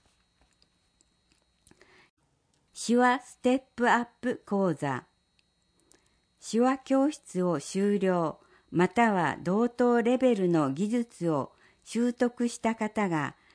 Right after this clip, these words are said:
全国手話検定試験三級以上の受験を目指す講座です。講義は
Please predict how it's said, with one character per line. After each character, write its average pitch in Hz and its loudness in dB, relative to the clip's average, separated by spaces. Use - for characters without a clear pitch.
全 254 4
国 165 -6
手 208 -4
話 240 0
検 240 2
定 233 -2
試 - -10
験 147 0
三 247 4
級 247 0
以 233 -2
上 247 2
の 175 2
受 147 -2
験 190 2
を 175 0
目 147 -2
指 220 -2
す 170 -8
講 170 -2
座 160 -2
で 151 -4
す。 - -20
講 269 4
義 170 0
は 147 0